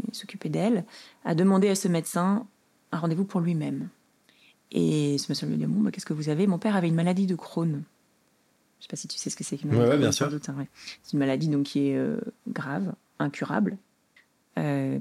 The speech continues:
Speaker 1: pour lequel il était traité depuis vingt ans, des médicaments, euh, très lourds,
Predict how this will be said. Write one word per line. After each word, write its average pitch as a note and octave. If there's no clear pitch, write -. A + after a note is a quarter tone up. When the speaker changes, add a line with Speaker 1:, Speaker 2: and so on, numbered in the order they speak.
Speaker 1:
pour D3+
lequel D3
il C#3+
était D3
traité D#3
depuis D3
vingt D3+
ans, D#3
des D#3
médicaments, D3
euh, D#3
très D3+
lourds, A3+